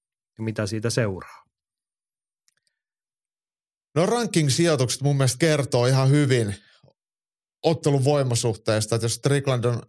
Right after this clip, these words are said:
Speaker 2: siellä seitsemän, Imavov on siellä kaksitoista, että siinä on vielä muutama kaveri heidän välissä, eli kyllä Imavov lähtee takamatkalta, niin kuin rankingit kertoo.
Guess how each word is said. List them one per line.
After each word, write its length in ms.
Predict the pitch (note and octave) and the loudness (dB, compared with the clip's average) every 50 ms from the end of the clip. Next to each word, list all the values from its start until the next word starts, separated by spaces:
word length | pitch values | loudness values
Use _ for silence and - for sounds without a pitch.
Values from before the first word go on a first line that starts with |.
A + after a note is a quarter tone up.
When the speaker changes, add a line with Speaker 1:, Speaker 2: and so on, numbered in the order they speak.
| - - | -12 -10
Speaker 2:
siellä 380 | - - C3 B2 A2+ A2+ A#2+ | -4 -2 0 0 2 2 0
seitsemän, 680 | A#2+ - - C#3 C3 B2 A#2 B2 - G2+ G2+ G#2+ G#2+ G#2+ | 0 0 0 0 0 0 -2 -2 -4 -4 -4 -2 0 0
Imavov 460 | A2+ A#2 A#2 A2+ A2 G#2+ A2 A2 G2+ F#2+ | 0 0 0 -2 0 0 0 -2 -2 -2
on 180 | G#2 G#2 G2+ G2 - - _ _ _ _ _ - | -4 -4 -4 -6 -10 -18 _ _ _ _ _ -2
siellä 300 | - C#3+ C#3+ B2+ B2+ B2 | 0 2 2 2 2 0
kaksitoista, 680 | A#2+ D3+ D3 C#3+ C3 - - - - A2+ A2 G#2+ - A#2+ | 0 0 0 -2 -2 -4 -4 -4 -2 0 0 0 0 -2
että 100 | A2+ - | -2 0
siinä 160 | C3+ C3+ C3+ | 0 0 0
on 60 | C#3 | 0
vielä 140 | D3 D#3 D#3 | 0 0 0
muutama 440 | D#3 E3+ F3 E3+ C#3 C#3+ C3+ B2+ A#2+ | 2 2 2 0 0 0 0 -2 -2
kaveri 440 | A#2+ C#3 C#3 C3+ B2+ B2+ A#2+ A#2+ A#2 | 0 0 0 0 2 2 2 2 2
heidän 400 | B2+ C3 B2+ A#2+ B2 A#2 G#2 A2 | 2 2 2 0 0 -2 0 0
välissä, 500 | C3 C3 B2+ B2 A2 G#2+ G#2 - - A2 | 0 0 0 0 0 0 -2 -2 0 0
eli 140 | A2 A2+ A2 - - - - _ _ _ _ _ _ _ _ _ _ | 0 0 -2 -4 -12 -20 -20 _ _ _ _ _ _ _ _ _ _
kyllä 180 | - F#3 E3+ F3 | 2 4 4 4
Imavov 480 | G3 G#3 G#3 G3 E3+ D3 D3+ D3 D3 D#3+ | 2 2 0 2 2 2 2 2 2 2
lähtee 640 | D#3+ E3 E3 C#3 - - - - B2 A#2+ A2+ G#2+ - - - _ _ _ _ _ _ _ _ | 0 0 -2 -4 -6 -4 -2 0 2 2 2 0 -2 -6 -12 _ _ _ _ _ _ _ _
takamatkalta, 840 | - D#3 D3 - D3 C3 A#2 A2 A2+ A2+ - - - A2+ A2 G2+ A2+ | 0 0 2 2 0 0 0 0 -2 -2 -2 -4 -2 -2 0 0 0
niin 140 | A2 A2+ G#2+ | -2 -2 -2
kuin 100 | A2+ A2+ | -2 -2
rankingit 600 | A#2+ A#2+ A#2+ A2 G2 - G2+ G2 G2 F#2 - - | 0 0 -2 -2 -4 -6 -8 -8 -8 -12 -10 -6
kertoo. 500 | - G#2 G2+ F#2 F2+ - - - - - | -4 -2 -2 -4 -6 -10 -16 -20 -20 -20